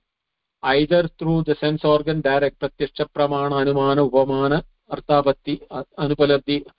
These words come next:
All those things will come under the vidhi, vidhi kriya. Kochit, kaschit, kasyachit viditam syat iti sarvam eva vyakritam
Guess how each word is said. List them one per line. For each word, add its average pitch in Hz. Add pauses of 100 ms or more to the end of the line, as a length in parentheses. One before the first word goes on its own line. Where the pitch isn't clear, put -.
(280)
All 175
those 190
things 180
will 175
come 160
under 151
the 147
vidhi, 139 (160)
vidhi 131
kriya. 113 (2250)
Kochit, 196 (340)
kaschit, 214 (200)
kasyachit 156 (2000)
viditam 175 (160)
syat 151 (120)
iti 202 (520)
sarvam 175 (200)
eva 151 (580)
vyakritam 165